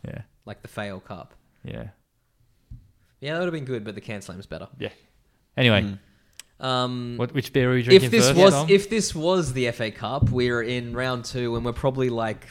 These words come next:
Speaker 2: Luton versus
Speaker 3: Scunthorpe United.
Speaker 2: Scunthorpe, yeah, good
Speaker 1: Ooh,
Speaker 2: one.
Speaker 1: nice.
Speaker 2: Um, and Luton
Speaker 1: Luton, Luton wouldn't be in the second round 'cause they're in the Championship at the moment.
Speaker 3: Yeah, they,
Speaker 2: Okay.
Speaker 3: they're
Speaker 1: So it'd be Forest Green Rovers or, or
Speaker 2: All right.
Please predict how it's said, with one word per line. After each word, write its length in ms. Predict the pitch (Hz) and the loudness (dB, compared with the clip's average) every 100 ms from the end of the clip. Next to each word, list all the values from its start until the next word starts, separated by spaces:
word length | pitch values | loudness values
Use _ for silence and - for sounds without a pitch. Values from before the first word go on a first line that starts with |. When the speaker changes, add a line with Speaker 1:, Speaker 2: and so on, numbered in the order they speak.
| - | -16
Speaker 2:
Luton 680 | 120 123 123 123 117 110 107 | -4 -2 -2 -4 -12 -10 -8
versus 880 | 107 107 - 104 104 107 - - - _ | -6 -8 -8 -12 -12 -12 -14 -14 -16 _
Speaker 3:
Scunthorpe 600 | - - 107 - 110 - | -14 -6 -6 -4 -6 -6
United. 320 | 101 107 104 | -8 -6 -6
Speaker 2:
Scunthorpe, 520 | 110 135 123 151 170 151 | -4 -2 2 2 2 0
yeah, 120 | 139 | 0
good 160 | 127 | -2
Speaker 1:
Ooh, 20 | 110 | -4
Speaker 2:
one. 180 | 87 | -6
Speaker 1:
nice. 460 | 95 123 98 - - - | -6 -8 -8 -14 -20 -8
Speaker 2:
Um, 680 | 127 117 117 113 113 113 113 _ _ _ | -4 -4 -4 -8 -14 -16 -20 _ _ _
and 560 | 120 120 117 117 113 113 - - _ _ _ _ _ | -4 -2 -2 -4 -8 -8 -12 -16 _ _ _ _ _
Luton 320 | 123 131 143 | 0 6 6
Speaker 1:
Luton, 160 | 202 123 | 6 6
Luton 300 | 139 160 117 | 6 6 4
wouldn't 160 | 113 | 2
be 100 | 110 | 2
in 80 | 147 | 2
the 60 | 175 | 0
second 300 | 120 107 104 | -2 -4 -4
round 220 | 92 98 | -4 -6
'cause 120 | 104 | -6
they're 100 | 135 | -4
in 80 | 131 | -4
the 60 | 98 | -4
Championship 420 | 131 143 135 107 | -6 -6 -6 -8
at 60 | - | -10
the 80 | 104 | -10
moment. 280 | 104 - - | -10 -12 -10
Speaker 3:
Yeah, 140 | 143 143 | -4 -2
they, 40 | |
Speaker 2:
Okay. 220 | 120 117 107 | -2 -2 -2
Speaker 3:
they're 120 | 151 | 0
Speaker 1:
So 80 | 139 | 2
it'd 40 | |
be 60 | 120 | 2
Forest 400 | - 135 127 - | 6 6 6 4
Green 200 | 117 101 | 0 2
Rovers 440 | 104 117 104 92 | 0 0 -4 -4
or, 200 | 92 98 | -8 -10
or 380 | - 95 90 92 156 | -8 -8 -8 -6 -2
Speaker 2:
All 120 | 170 | -2
right. 180 | 165 | -2